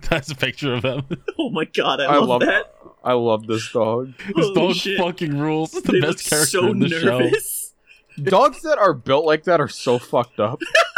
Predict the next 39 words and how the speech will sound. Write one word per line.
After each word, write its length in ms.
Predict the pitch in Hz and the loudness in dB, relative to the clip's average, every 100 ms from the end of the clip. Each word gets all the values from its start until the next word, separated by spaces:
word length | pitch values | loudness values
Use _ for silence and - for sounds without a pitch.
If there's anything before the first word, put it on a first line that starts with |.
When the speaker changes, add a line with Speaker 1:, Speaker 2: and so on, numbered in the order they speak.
| 698 - 719 | 0 0 -2
Speaker 1:
This 140 | 208 170 | 0 -4
dog 460 | - 214 202 156 | -2 -2 -2 -4
rules. 400 | 147 143 160 196 - | -2 0 0 -2 0
Speaker 2:
That's 300 | 392 - - | 0 0 -4
even 160 | 370 349 - | -8 -8 -8
better. 240 | 311 320 269 - - - | -6 -4 -6 -10 -8 -6
It 120 | 233 | -4
just 160 | 240 | -2
Speaker 3:
Po-, 100 | 220 | 0
Speaker 2:
constantly 320 | 202 202 180 226 | 2 2 2 0
Speaker 3:
it's 80 | |
Speaker 2:
looks 220 | 180 190 208 | -2 -2 -4
like 160 | 175 | -4
it's 120 | 160 | -6
giving, 360 | - 165 156 156 | -8 -6 -6 -4
like, 320 | 147 139 131 _ - - - - | -2 -4 -6 _ -20 -20 -10 -2
eyebrows 460 | 151 143 156 156 | -2 0 -4 -6
slightly 440 | - 156 151 147 147 | -8 -6 -6 -6 -6
raised, 500 | 147 135 135 127 143 | -4 -2 -2 -4 -6
nervous 460 | 135 131 131 135 - | -2 -2 -2 -4 -6
smile, 580 | - 139 131 131 131 | -2 0 0 0 -4
like, 300 | 139 127 123 - _ _ | -2 -2 -2 -6 _ _
Speaker 1:
That's 140 | - 131 | -2 0
Speaker 2:
yeah? 100 | 135 | 2
Speaker 1:
him 140 | 175 | 2
with 100 | 170 | 2
his 160 | 156 127 | 0 0
owner. 400 | 120 123 113 117 _ _ _ _ _ | 0 0 -2 -6 _ _ _ _ _
Speaker 2:
Oh 60 | - | -18
my 160 | 196 190 | -10 -2
God. 60 | 185 | 2
Speaker 3:
Pomeranians 840 | 254 220 151 156 160 165 156 - | 4 4 4 2 2 2 -2 -2
and, 420 | 170 135 123 123 | 0 2 0 0
like, 180 | 139 117 | -2 -2
Chihuahuas 640 | - - 127 117 117 135 127 | -2 -2 2 4 4 2 0
are 100 | 110 | -4
so 320 | - - 113 | -4 0 -2
fucked 440 | - 123 117 - | 0 -2 -2 -4
up. 240 | 98 117 | -4 -4